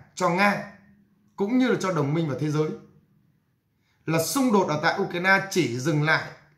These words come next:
khi lực lượng vũ trang của Liên bang Nga rời khỏi toàn bộ lãnh thổ Ukraine, bao gồm cả Crimea.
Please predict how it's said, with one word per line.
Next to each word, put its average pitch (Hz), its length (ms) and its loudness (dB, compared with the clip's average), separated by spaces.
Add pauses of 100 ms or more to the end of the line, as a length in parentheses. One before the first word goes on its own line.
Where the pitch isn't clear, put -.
(220)
khi 226 220 -2
lực 185 180 0
lượng 156 420 -2
vũ 208 300 -4
trang 180 300 -2 (540)
của 117 140 -6
Liên 170 140 0
bang 175 100 -2
Nga 165 240 2
rời 143 320 4
khỏi 131 340 -4 (520)
toàn 165 300 2
bộ 208 220 -2
lãnh 185 180 -2
thổ 170 140 -2
Ukraine, 151 440 -2
bao 170 180 4
gồm 135 240 -2
cả 110 160 -12
Crimea. 170 280 -2